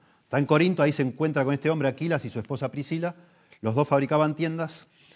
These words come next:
y entonces se pusieron a hacer tiendas. Noten lo que dice el verso cinco. "Y cuando Silas y Timoteo vinieron de Macedonia",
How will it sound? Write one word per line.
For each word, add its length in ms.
y 80
entonces 280
se 80
pusieron 300
a 20
hacer 200
tiendas. 480
Noten 240
lo 60
que 60
dice 160
el 60
verso 200
cinco. 460
"Y 100
cuando 300
Silas 800
y 120
Timoteo 800
vinieron 580
de 100
Macedonia", 1040